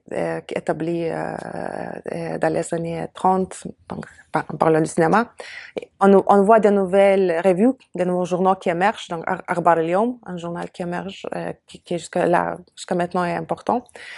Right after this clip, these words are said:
Euh, les frères musulmans, finalement, ils aussi, ils, ils, ils arrivent à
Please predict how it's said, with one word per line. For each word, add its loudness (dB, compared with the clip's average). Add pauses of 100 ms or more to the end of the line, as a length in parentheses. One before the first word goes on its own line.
(340)
Euh, 8
les 8
frères 6
musulmans, 6
finalement, 4
ils 0
aussi, 0
ils, 4 (180)
ils, -2
ils 4
arrivent 6
à 2